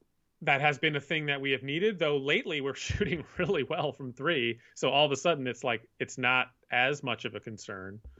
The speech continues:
Um, but, you know, he's just a tw-, he's six eight, he's twenty-one years old. He shoots the three well. He offensively looks to be pretty gifted. Um, you know, you, you can understand why he's not playing. He seems soft.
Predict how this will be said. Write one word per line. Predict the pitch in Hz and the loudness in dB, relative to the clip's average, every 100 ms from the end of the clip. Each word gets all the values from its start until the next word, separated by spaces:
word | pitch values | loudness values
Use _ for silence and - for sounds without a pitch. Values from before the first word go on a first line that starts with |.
| _ - - _ _ - | _ -20 -20 _ _ 0
Um, | 139 127 123 120 120 123 120 _ _ _ - | 2 4 4 2 0 -4 -8 _ _ _ 4
but, | 254 - | 4 4
you | 339 | 4
know, | 247 | 6
he's | 247 262 | 6 4
just | 330 285 | 2 0
a | |
tw-, | - 202 220 | -2 0 2
he's | 208 - | 2 0
six | - 262 202 | 0 0 2
eight, | 180 190 - | 2 0 -2
he's | 175 - | -6 -2
twenty-one | 190 196 190 180 | 0 2 2 2
years | 170 147 | 2 4
old. | 127 123 123 | 4 4 0
He | 127 147 | -2 -2
shoots | - 180 - | 2 0 0
the | |
three | 160 143 131 | -4 0 2
well. | 120 110 107 107 _ _ _ _ | 4 2 2 0 _ _ _ _
He | - 160 151 147 147 147 151 _ _ | -2 2 4 4 4 2 0 _ _
offensively | 165 160 - 190 185 165 156 | 4 4 6 4 4 4 2
looks | 143 147 | 2 0
to | - | -2
be | 143 | -4
pretty | 135 135 | 2 2
gifted. | 117 113 - 113 107 110 _ _ _ _ _ _ - | 2 -2 -2 -4 -4 -6 _ _ _ _ _ _ -6
Um, | 147 135 127 127 131 131 _ _ | 0 2 2 0 -2 -6 _ _
you | 220 | 2
know, | 220 | 4
you, | 185 190 175 | 4 2 -2
you | 175 151 | -6 2
can | 180 | 2
understand | 202 196 190 175 | 4 2 2 2
why | 160 | 2
he's | 156 | 2
not | 160 147 | 0 -2
playing. | 143 127 127 | 0 0 -2
He | 131 | -6
seems | 127 147 135 139 - | -8 -6 -6 -6 -6
soft. | - 117 120 123 - | 0 2 2 0 -10